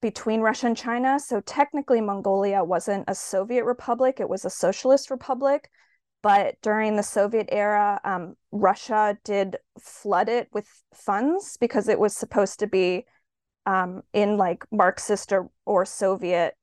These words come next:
teleology, transition to socialism from feudalism,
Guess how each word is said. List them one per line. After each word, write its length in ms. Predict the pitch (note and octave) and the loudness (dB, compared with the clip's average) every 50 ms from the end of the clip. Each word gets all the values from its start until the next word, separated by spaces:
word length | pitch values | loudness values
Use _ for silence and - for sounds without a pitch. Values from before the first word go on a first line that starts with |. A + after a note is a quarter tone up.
| _ - | _ -6
teleology, 1040 | - A3 G#3 G3 F#3 F#3 F#3 F#3+ F#3+ F#3 F3+ F3+ - E3+ E3 E3+ F3 F#3 - _ _ _ _ _ _ _ _ _ _ _ | -2 0 0 0 0 0 0 2 2 2 0 -2 -2 -4 -4 -4 -4 -4 -6 _ _ _ _ _ _ _ _ _ _ _
transition 460 | - - C4+ A#3 G#3 A3 G#3 - A#3+ G3+ | -8 -4 -2 0 0 0 -2 -2 -4 -6
to 60 | G3 | -2
socialism 560 | - - F3 F#3+ - F3+ D3+ C#3+ - C#3+ - - _ _ _ _ _ _ _ | 0 2 2 2 2 0 -2 -2 -2 -6 -8 -10 _ _ _ _ _ _ _
from 160 | - F#3 E3+ - | -10 -10 -10 -10
feudalism, 840 | - - G3 F#3+ F3+ F3 F3+ F3 F3 - G3+ E3+ D#3 D3+ F#3 B3 | -6 -4 -2 0 0 0 0 0 -2 -2 -2 -2 -2 -4 -8 -12